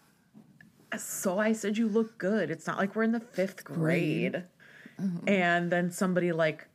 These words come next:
Speaker 1: wheels past again, and he's like, "Oh, God."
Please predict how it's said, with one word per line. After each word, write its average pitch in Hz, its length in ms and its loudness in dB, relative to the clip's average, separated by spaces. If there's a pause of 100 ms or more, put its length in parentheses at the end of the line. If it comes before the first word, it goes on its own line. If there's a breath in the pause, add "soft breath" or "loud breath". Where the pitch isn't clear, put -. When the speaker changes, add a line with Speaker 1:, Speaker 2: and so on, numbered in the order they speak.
(560)
Speaker 1:
wheels 180 560 0
past 160 560 0
again, 151 720 -2
and 160 120 -6
he's 170 200 -6
like, 170 180 -6 (120)
"Oh, - 280 -12 (100)
God." - 720 -8